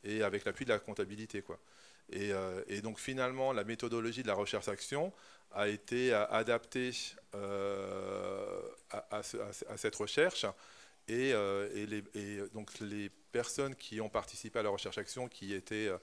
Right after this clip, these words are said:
euh, les, donc les, les trésoriers, secrétaires généraux des structures, ont, euh, ont été, euh, enfin le ressenti qu'on a pu en avoir à la fin des ateliers, puisqu'on en est au rapport final,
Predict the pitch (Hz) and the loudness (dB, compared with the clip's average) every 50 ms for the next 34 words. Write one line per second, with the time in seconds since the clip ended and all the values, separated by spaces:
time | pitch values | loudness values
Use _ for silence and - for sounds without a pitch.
0 | - - - - - - - 90 92 90 92 92 87 92 98 104 101 101 98 - | -8 -14 -18 -18 -18 -10 -6 -4 -2 -2 -2 -2 -4 -8 -8 -8 -8 -10 -10 -8
1 | 92 90 92 92 87 92 87 - - 98 98 104 95 101 101 104 104 98 - 95 | -8 -8 -8 -6 -8 -8 -6 -6 -6 -4 -2 -2 -2 -2 -2 -4 -6 -6 -8 -10
2 | - 101 - 110 95 104 98 98 101 98 110 104 90 90 - - 92 - - 151 | -10 -6 -6 -4 -4 -4 -4 -4 -2 -2 -2 -2 -2 -6 -10 -10 -12 -10 -4 -2
3 | 170 165 - - - - - - - - - 98 101 104 107 113 107 98 95 95 | -2 -2 -2 -4 -10 -18 -20 -20 -18 -10 -8 -4 -4 -2 0 0 2 2 2 2
4 | 95 92 92 95 92 92 107 101 101 101 101 98 - - - 113 120 120 117 107 | 0 0 0 -2 -2 -2 -2 -2 -2 -2 -4 -6 -6 -6 -4 -2 0 0 2 2
5 | 95 95 95 95 92 92 95 90 90 90 92 - - - - - - - - - | 2 0 0 0 0 -2 -2 -4 -4 -6 -8 -10 -12 -12 -10 -10 -8 -6 -6 -6
6 | - - 123 113 127 131 123 147 147 147 151 143 - - 160 - - 117 117 113 | -2 0 2 4 4 6 8 8 6 6 2 -2 -2 -2 -4 -4 -2 0 0 -2
7 | - - 123 120 117 117 117 117 131 127 120 101 104 98 - - 117 107 98 101 | 0 0 0 2 2 2 2 2 2 4 4 4 2 2 0 -2 -4 -2 -2 -2
8 | 98 92 - 104 107 120 127 - - - - - - 98 95 95 92 92 92 92 | -2 -2 -4 -4 -4 -4 -6 -6 -8 -12 -10 -6 -4 -2 -2 -2 -2 -2 -4 -4
9 | 92 101 104 104 107 98 90 87 - 90 87 - 101 - - 104 104 131 160 185 | -6 -6 -4 -4 -4 -4 -4 -2 -4 -2 -2 -2 -2 -2 -4 -4 -2 -2 -2 -2
10 | 120 | -2